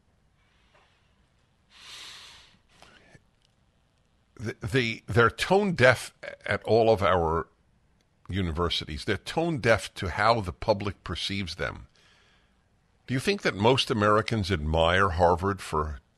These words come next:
hiring Lori Lightfoot to teach anything? She's a fool. She's a gargantuan fool. The woman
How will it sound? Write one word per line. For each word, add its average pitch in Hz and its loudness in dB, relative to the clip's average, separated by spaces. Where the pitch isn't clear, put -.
hiring 95 0
Lori 90 2
Lightfoot 82 -6
to - -12
teach - -12
anything? 87 -10
She's 113 -2
a 98 2
fool. 143 -4
She's 98 -4
a 104 -2
gargantuan 113 0
fool. - -8
The 101 2
woman 120 2